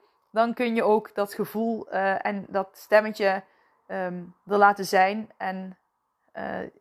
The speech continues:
hè, en je weet, nou ja, die is er en die loopt weer weg. En, of, eh, het wolkje waait voorbij, hoe je het dan ook wil bekijken. En dan dat moment dat je dan op de bank zit en dat je denkt: "Oh mijn god, ik had net zin in chips.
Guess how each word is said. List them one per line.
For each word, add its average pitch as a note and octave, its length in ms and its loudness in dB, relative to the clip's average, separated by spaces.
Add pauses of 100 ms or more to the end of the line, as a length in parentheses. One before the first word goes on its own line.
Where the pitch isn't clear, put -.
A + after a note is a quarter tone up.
hè, F#3+ 220 -2
en G#3 120 -2
je F#3+ 80 0
weet, F#3+ 340 -2
nou G3 140 -2
ja, E3 60 0
die E3+ 180 -4
is F#3+ 100 -2
er G3 120 -2
en F#3 120 -2
die F3+ 100 -6
loopt F3+ 220 -4
weer F#3 100 -6
weg. F#3 340 0
En, E3+ 240 -14
of, E3 160 -10
eh, F#3 60 -4
het F3 240 -4
wolkje F3+ 380 -2
waait F3 300 2
voorbij, F3+ 520 0
hoe F#3+ 140 -8
je G#3 60 -4
het G#3 80 -10
dan G3+ 140 -4
ook G3 100 -6
wil F#3+ 160 -2
bekijken. F3 520 -4 (680)
En G3+ 160 0
dan F#3+ 200 6
dat A3+ 180 4
moment A3+ 380 0
dat G#3+ 140 -8
je A3 60 -10
dan G#3 200 -2
op F3 100 -10
de G3+ 80 -14
bank A3 320 -2
zit G#3 240 -4
en G3 120 -2
dat G#3 120 -6
je G#3 80 -12
denkt: G3 380 -4
"Oh A#3+ 160 4
mijn A3 180 -2
god, G#3 180 -4
ik G#3+ 100 -10
had G3 80 -10
net G#3+ 160 -10
zin A3+ 120 -8
in G3+ 80 -8
chips. A3 460 -6